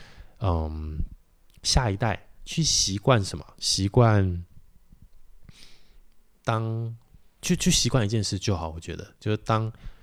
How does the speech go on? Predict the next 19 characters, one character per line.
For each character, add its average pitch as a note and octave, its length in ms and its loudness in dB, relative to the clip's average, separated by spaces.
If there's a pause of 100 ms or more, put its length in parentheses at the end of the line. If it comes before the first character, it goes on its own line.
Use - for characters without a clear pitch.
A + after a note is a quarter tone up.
(240)
这 G#2+ 100 -2
个 F2+ 340 0 (500)
行 A2+ 320 2
人 C#3+ 140 6
在 D3+ 140 4
穿 C#3+ 260 0
越 D3 220 2
马 E2 220 -2
路 C3+ 180 0
的 F2+ 80 0
时 - 160 -4
候 F#2+ 220 0
啊， D#2+ 300 -2 (840)
那 A2 160 -2
你 G#2 80 -2
是 A#2 160 -6
右 A2+ 160 2
转 D#2 200 -4
车 E2+ 440 -6